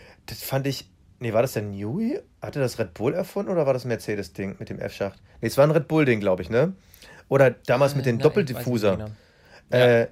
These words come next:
Speaker 1: so, das, das fand ich total geil. Also ganz ehrlich, als wir Anfang des Jahres das erste Mal das D-H-S-System gesehen haben, da dachten wir auch so,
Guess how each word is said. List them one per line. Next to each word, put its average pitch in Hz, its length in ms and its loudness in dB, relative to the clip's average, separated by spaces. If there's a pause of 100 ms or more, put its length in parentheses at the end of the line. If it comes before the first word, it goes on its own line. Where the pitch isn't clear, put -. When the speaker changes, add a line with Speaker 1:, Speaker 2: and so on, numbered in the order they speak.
(360)
Speaker 1:
so, 120 300 0 (260)
das, - 260 -6
das - 160 -8
fand 175 200 -4
ich 135 80 -12
total 165 340 0
geil. 165 320 0 (540)
Also 139 200 2 (300)
ganz 147 180 6
ehrlich, 156 220 4
als - 160 0
wir 139 200 8 (180)
Anfang 170 300 2
des 147 140 0
Jahres 139 260 2
das - 80 -6
erste 143 220 0
Mal 147 100 4
das 139 160 0
D-H-S-System 139 800 2
gesehen 104 340 -2
haben, 92 220 -2 (200)
da - 120 -6
dachten 127 180 -4
wir 143 160 4
auch 165 120 2
so, 117 240 -6